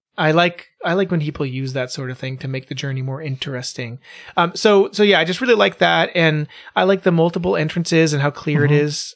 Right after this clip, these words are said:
Speaker 1: You know, uh, it, it's, it's. I think o-, the overview is just really
Speaker 2: Yeah,
Speaker 1: good.
Speaker 2: and I like there are, um, the,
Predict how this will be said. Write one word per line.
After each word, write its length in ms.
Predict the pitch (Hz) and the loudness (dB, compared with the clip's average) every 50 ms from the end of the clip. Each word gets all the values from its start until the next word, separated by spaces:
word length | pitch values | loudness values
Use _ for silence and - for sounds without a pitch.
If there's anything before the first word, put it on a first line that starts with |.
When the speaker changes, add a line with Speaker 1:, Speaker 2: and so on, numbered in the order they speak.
| _ - | _ -8
Speaker 1:
You 120 | - 143 | -4 -2
know, 240 | 139 135 131 131 131 - _ _ _ _ _ _ - | -2 -2 -4 -6 -8 -12 _ _ _ _ _ _ -18
uh, 60 | 196 - _ _ _ _ _ _ _ _ - | -18 -18 _ _ _ _ _ _ _ _ -14
it, 200 | 180 185 - _ _ | -14 -14 -14 _ _
it's, 400 | - 208 - - - - - - - - | -16 -16 -14 -14 -14 -14 -14 -14 -8 -8
it's. 160 | 202 - - | -8 -6 -2
I 100 | - 208 | -2 -2
think 240 | 196 - 269 240 254 | -2 -2 -4 0 2
o-, 160 | 226 240 - | 2 2 2
the 120 | - 226 233 | 2 2 2
overview 480 | 269 240 233 226 240 185 190 185 170 | 2 2 2 2 0 2 2 2 2
is 80 | 160 147 | 2 0
just 160 | 165 156 - | -2 -8 -6
really 140 | 160 156 180 | -2 0 2
Speaker 2:
Yeah, 100 | 202 196 | 2 2
Speaker 1:
good. 40 | 170 | 2
Speaker 2:
and 80 | 165 170 | 2 2
I 20 | 185 | 4
like 360 | 190 190 190 190 180 - - | 4 4 4 2 0 0 2
there 300 | 185 175 170 175 165 143 | 4 4 4 4 4 4
are, 800 | 170 165 160 160 160 160 160 160 160 160 160 160 151 147 - - 165 | 4 4 4 4 4 4 4 4 4 4 2 2 0 -4 -6 -2 0
um, 540 | 156 156 151 151 147 147 143 143 139 135 139 _ _ _ - - - - _ _ _ _ _ _ _ _ _ _ _ _ _ _ _ _ _ _ _ - _ _ _ _ _ _ _ _ _ _ _ _ _ | 0 2 2 0 -2 -2 -4 -6 -8 -10 _ _ _ _ -16 -16 -16 -16 _ _ _ _ _ _ _ _ _ _ _ _ _ _ _ _ _ _ _ -20 _ _ _ _ _ _ _ _ _ _ _ _ _
the, 640 | - 196 196 202 202 208 208 208 208 202 202 - - | 0 2 2 4 4 4 4 4 2 2 0 -2 -4